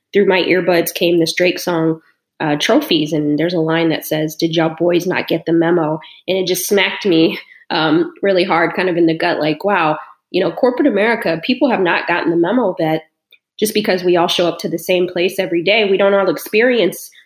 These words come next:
the workplace the same, and we don't have the same opportunities," <laughs> you know, and, and there needs to be some,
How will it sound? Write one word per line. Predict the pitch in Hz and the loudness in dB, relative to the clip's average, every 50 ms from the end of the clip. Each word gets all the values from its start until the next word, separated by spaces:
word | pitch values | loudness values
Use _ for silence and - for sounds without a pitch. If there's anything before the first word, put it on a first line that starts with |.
| _ _ | _ _
the | - 185 | -6 -4
workplace | 190 233 240 - - - 190 190 190 | -2 -2 -4 -4 -4 -2 -4 -2 -4
the | - 165 | -6 -8
same, | 160 - 175 160 165 165 - | -6 -4 -2 -2 0 -2 -2
and | - 196 | -2 -2
we | 208 226 | -2 0
don't | 226 233 277 285 | 0 0 2 2
have | 302 285 247 | 2 2 0
the | 277 | 0
same | - - 294 294 285 | 0 2 2 4 2
opportunities," | 277 277 285 285 - - 339 359 330 320 - - - 294 247 208 196 240 | 2 0 -4 -6 0 2 4 4 6 4 2 2 2 2 2 2 2 2
<laughs> | |
you | 294 240 | 4 4
know, | 233 202 202 214 | 4 2 2 2
and, | 208 202 202 202 - - - - | 2 0 0 -2 -6 -12 -10 -4
and | 202 220 | -2 0
there | 214 208 | 0 0
needs | 220 226 233 226 - | 0 0 -2 -4 -8
to | - 202 | -10 -10
be | 202 196 | -10 -10
some, | 196 - 196 175 - | -8 -6 -4 -4 -4